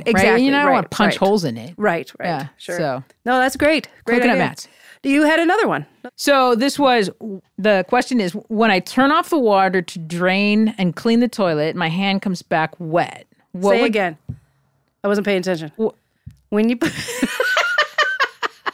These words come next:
Speaker 1: When I turn off the water to drain and clean the toilet by hand,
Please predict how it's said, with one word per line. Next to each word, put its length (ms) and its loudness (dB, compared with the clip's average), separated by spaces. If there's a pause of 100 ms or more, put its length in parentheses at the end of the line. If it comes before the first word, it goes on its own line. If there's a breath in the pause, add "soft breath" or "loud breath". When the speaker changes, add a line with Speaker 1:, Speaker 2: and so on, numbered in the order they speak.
(720 loud breath)
Speaker 1:
When 160 2
I 100 4
turn 280 2
off 200 0
the 80 0
water 360 4
to 140 -2
drain 500 2
and 300 0
clean 680 0
the 140 -4
toilet 600 -2
by 220 0
hand, 640 -6